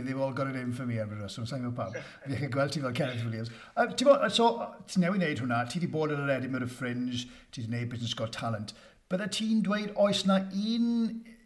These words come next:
oes na un uchafbwynt ti 'di bod yn dy yrfa di, ti'n meddwl, "Oh, yeah, I did that." Ma' hwnna sy'n rili sefyll mas i fi.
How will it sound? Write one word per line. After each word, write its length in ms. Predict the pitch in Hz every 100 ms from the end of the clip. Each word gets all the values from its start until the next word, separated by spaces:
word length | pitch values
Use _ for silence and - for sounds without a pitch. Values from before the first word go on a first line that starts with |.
| _
oes 200 | 180 - 208
na 80 | 196
un 240 | 214 226 214
uchafbwynt 840 | - 185 160 151 196 220 - - -
ti 160 | - 196
'di 80 | 180
bod 240 | 196 180
yn 80 | 180
dy 80 | -
yrfa 280 | 170 170 190 185
di, 80 |
ti'n 160 | 175 160
meddwl, 220 | 151 131
"Oh, 120 | 117 104 101
yeah, 240 | 104 101 - 139
I 160 | 131
did 320 | 120 123 113 110
that." 240 | - -
Ma' 80 | 123
hwnna 380 | 127 135 147 113
sy'n 300 | 120 117 123
rili 320 | 175 208 202
sefyll 440 | 185 180 151 143 139
mas 300 | 117 107 -
i 80 | 98
fi. 140 | 95